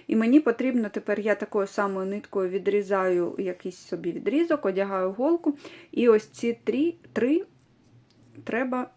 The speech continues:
зшити. Ось так. Зшиваю. І нитку не обрізаю. Цією самою ниткою буду пришивати,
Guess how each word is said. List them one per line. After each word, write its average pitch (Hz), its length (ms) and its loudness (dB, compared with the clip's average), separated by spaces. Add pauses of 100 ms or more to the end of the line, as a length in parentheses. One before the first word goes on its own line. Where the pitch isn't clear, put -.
(160)
зшити. - 640 -4 (1700)
Ось 202 180 -8
так. - 360 -10 (300)
Зшиваю. 208 920 2 (1800)
І 226 300 -2
нитку 254 440 0
не 220 200 0
обрізаю. 208 840 -2
Цією 214 420 2
самою 185 400 -2
ниткою 240 440 -2
буду 208 360 -2
пришивати, 208 1000 -2